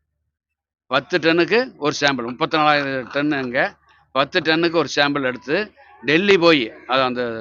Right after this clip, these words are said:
அஞ்சு நிறுவனமும் அந்த அரிசியை, அதாவது செறிவூட்டப்பட்ட அரிசினா இரும்பு சத்து, ஃபோலிக் ஆசிட்,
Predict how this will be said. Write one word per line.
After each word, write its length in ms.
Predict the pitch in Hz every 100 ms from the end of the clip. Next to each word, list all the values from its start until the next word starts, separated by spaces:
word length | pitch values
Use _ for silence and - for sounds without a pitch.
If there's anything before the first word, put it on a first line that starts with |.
| 107 107
அஞ்சு 260 | 131 139
நிறுவனமும் 540 | 143 143 156 156 196 180 - _ _ _ _ -
அந்த 120 | 135 131
அரிசியை, 440 | 147 - 147 147 170 - _ _
அதாவது 280 | 127 143 131
செறிவூட்டப்பட்ட 560 | 117 143 160 147 135 135
அரிசினா 340 | 127 135 151 127 135 _ _ _ -
இரும்பு 260 | 139 151 147
சத்து, 300 | 131 - 151
ஃபோலிக் 560 | 131 127 135 139 127 123
ஆசிட், 420 | 120 120 -